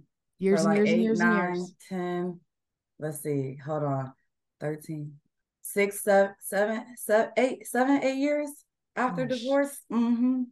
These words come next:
Speaker 1: That's just, yeah.
Speaker 2: All God.
Speaker 1: Incredible.
Speaker 2: All God.
Speaker 1: Incredible. <laughs> All God.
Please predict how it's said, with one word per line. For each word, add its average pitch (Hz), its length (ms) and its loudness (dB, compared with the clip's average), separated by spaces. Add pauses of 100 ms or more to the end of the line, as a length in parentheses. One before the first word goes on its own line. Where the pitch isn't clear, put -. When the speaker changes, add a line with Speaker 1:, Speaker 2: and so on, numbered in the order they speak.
(920)
Speaker 1:
That's 185 220 -4
just, - 400 -8 (380)
yeah. 185 260 -4 (300)
Speaker 2:
All 202 240 10
God. 240 180 8
Speaker 1:
Incredible. 180 440 4 (400)
Speaker 2:
All 160 200 4
God. 185 80 2
Speaker 1:
Incredible. 156 520 -2 (360)
<laughs> 254 80 -8 (480)
All 190 160 2
God. 175 260 -4